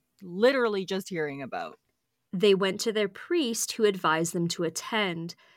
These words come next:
Speaker 2: not because they agreed with what was happening, but because it was important for Solange to see that they still loved her and that they were there for her.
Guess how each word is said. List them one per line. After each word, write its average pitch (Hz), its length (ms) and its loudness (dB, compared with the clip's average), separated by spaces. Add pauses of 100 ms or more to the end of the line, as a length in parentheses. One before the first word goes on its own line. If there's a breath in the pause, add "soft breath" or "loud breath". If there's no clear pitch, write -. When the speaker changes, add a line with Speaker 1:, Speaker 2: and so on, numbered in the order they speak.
(140 soft breath)
Speaker 2:
not 185 220 2
because 262 320 -4
they 269 200 -2
agreed 262 420 -2
with 226 180 0
what 208 140 2
was 185 140 0
happening, 185 800 0
but 185 240 2
because 214 300 0
it - 80 0
was 233 140 -2
important 220 520 0
for 262 120 0
Solange 196 640 4
to 208 100 2
see - 220 0
that 170 160 -2
they 175 100 0
still 180 380 -2
loved 233 380 0
her 180 220 -4
and 175 220 2
that 156 120 -2
they 156 100 2
were 165 180 0
there 160 320 0
for 147 180 -6
her. 147 320 -6